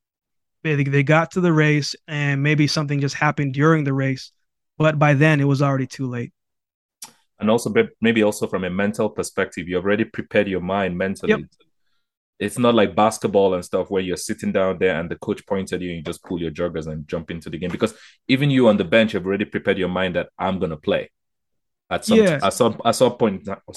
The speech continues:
Speaker 2: at some point in time in this game.
Speaker 1: And it's a major championship too, right? So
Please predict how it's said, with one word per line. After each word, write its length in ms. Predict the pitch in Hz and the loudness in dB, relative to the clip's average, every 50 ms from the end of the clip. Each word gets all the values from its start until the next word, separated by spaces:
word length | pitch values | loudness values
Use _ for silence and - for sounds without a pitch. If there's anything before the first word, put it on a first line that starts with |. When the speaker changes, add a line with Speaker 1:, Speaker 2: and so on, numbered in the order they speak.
| - - | -14 -12
Speaker 2:
at 80 | - 98 | -10 -2
some 180 | - 123 113 107 | 0 0 0 2
point 240 | - 117 104 92 | 0 -2 -2 -2
in 60 | 90 85 | -2 -4
time 180 | 101 92 90 | -4 -4 -4
in 80 | 87 85 | -4 -6
this 160 | 87 82 80 | -8 -8 -6
game. 340 | 73 87 92 90 78 71 - _ _ _ _ _ _ _ _ _ | -6 -6 -6 -6 -6 -8 -12 _ _ _ _ _ _ _ _ _
Speaker 1:
And 140 | - 180 180 | 0 2 2
it's 140 | 196 185 - | 2 2 0
a 40 | 190 | 0
major 340 | 175 180 208 226 214 214 175 | 0 2 2 2 2 2 0
championship 680 | - - 185 180 170 143 156 143 127 - 156 139 - | 0 -2 -2 -2 -2 -2 -4 -4 -4 -4 -4 -6 -6
too, 220 | - - 170 151 131 | -2 0 0 0 0
right? 320 | 123 127 127 131 135 135 | 0 -4 -4 -4 -6 -6
So 400 | - - - 151 143 143 135 - | -6 -4 -2 -2 -2 -2 -4 -6